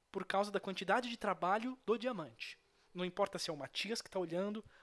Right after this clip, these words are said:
não importa se é o José que tá olhando, não importa se é o Pedro que tá olhando." E essa, esse valor depende, é,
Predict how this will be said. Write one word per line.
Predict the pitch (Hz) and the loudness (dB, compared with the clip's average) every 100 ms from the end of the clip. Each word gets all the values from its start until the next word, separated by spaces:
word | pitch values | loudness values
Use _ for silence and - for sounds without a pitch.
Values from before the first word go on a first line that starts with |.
| _ | _
não | 214 | -2
importa | 185 - 180 170 | -2 -2 -4 -4
se | - | -6
é | 170 | -4
o | |
José | 165 160 190 | -4 0 0
que | 208 | 0
tá | 202 | 0
olhando, | 196 180 196 214 226 - - - | 2 2 2 0 -4 -14 -18 -8
não | |
importa | 175 185 - | -4 -4 -4
se | - - | -6 -2
é | |
o | 175 | -2
Pedro | - 180 175 | 0 0 0
que | 180 | -2
tá | 185 | -2
olhando." | 185 127 117 113 _ _ _ _ _ _ _ _ _ _ _ _ _ _ _ _ _ - | -2 -6 -16 -20 _ _ _ _ _ _ _ _ _ _ _ _ _ _ _ _ _ 0
E | 180 175 175 220 359 - _ _ _ _ _ _ _ _ _ _ _ _ _ _ _ _ _ - - - - _ _ _ _ _ _ | 4 6 6 6 4 -2 _ _ _ _ _ _ _ _ _ _ _ _ _ _ _ _ _ -20 -20 -20 -20 _ _ _ _ _ _
essa, | 185 214 262 - - - 190 180 175 165 156 147 - _ _ _ | 4 4 4 0 2 2 4 6 6 6 4 0 -6 _ _ _
esse | 190 226 208 | 0 2 0
valor | 180 165 190 285 - - _ _ - _ _ _ _ | 0 6 8 8 4 -20 _ _ -20 _ _ _ _
depende, | 175 180 180 180 220 262 285 277 _ _ _ _ _ _ _ _ _ _ _ _ _ _ _ _ _ _ _ _ - | 0 0 4 2 2 0 -2 -2 _ _ _ _ _ _ _ _ _ _ _ _ _ _ _ _ _ _ _ _ -4
é, | 170 160 160 165 | 0 0 -2 -4